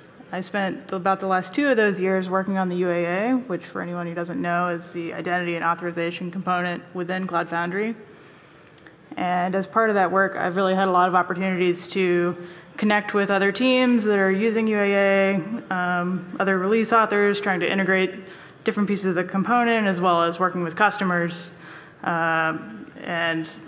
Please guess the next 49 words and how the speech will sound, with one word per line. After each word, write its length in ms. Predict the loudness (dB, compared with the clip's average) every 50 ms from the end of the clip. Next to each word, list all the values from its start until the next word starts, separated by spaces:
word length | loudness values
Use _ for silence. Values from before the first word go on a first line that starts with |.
| -18 -18 -16 -10 -4
learning 240 | 0 2 2 4 6
a 40 |
lot 200 | 6 6 6 6
about 240 | 6 4 4 4 2
where 260 | 2 2 2 2 2
their 160 | 2 2 0 0
pain 300 | -2 -4 -4 -2 -2 -2
points 240 | -2 -4 -4 -2
are 360 | -2 -2 -2 -2 -2 -4 -6 -6 -6
with 140 | -6 -6 -4
the 80 | -2
U 100 | -2 0
A 140 | 0 0 -2
A. 1120 | -2 -2 -4 -4 -6 -8 -12 -18 -20 -20 -20 -20 -20 -20 -20 -20 -20 -20 -20 -20 -14 -10 -6
Um, 260 | -4 -2 -2 -2 0
over 240 | 0 0 2 2 2
time, 600 | 2 4 4 4 4 2 0 -2 -2 -4 -8 -14 -16 -20 -20 -20 -20 -20 -20 -4
certain 280 | 0 2 2 4 4
patterns 380 | 4 4 6 6 6 4 4 4
emerge, 580 | 4 4 4 6 6 6 4 2 -2 -6 -8 -10 -10 -10 -10 -8 -4
and 280 | -2 -2 0 0 0
after 220 | 0 -2 0 0 2
you 60 | 2
get 100 | 4 4
asked 180 | 4 2 0 -4
the 60 | -4
same 200 | -4 -2 -2 0
question 360 | 0 0 0 0 -2 -4 -2
enough 200 | -2 -2 -4 -2
times, 400 | 0 2 2 2 2 0 -2 -2
you 80 | -2 -2
realize, 280 | 0 0 0 0 0 -2
"Okay, 280 | -4 -4 -2 -2 -2 0
this 160 | -2 -2 -4
is 100 | -4 -4
a 60 | -2
usability 520 | -2 0 -2 0 0 2 2 2 2 0
problem." 640 | 0 0 0 2 2 2 0 0 -2 -2 -4 -8 -12 -18 -18 -20 -20 -20 -20 -20 -20 -20 -20 -20 -16 -12
Um, 600 | -8 -4 -2 -2 0 0 0 -2 -2 -4 -6 -8 -12 -16 -20 -20 -20 -20 -20 -20 -20 -20 -20 -10 -2
the 80 | -2 0
existing 720 | 0 0 0 0 0 0 0 0 2 2 2 0 0 -2
C 160 | -4 -2 0
L 140 | 0 2 2
I 260 | 2 2 2 2 2
out 160 | 2 2 2 4
there 100 | 2 2
in 80 | 2
the 80 | 2 2
wild 680 | 2 2 4 4 4 4 2 2 -2 -4 -6 -6 -6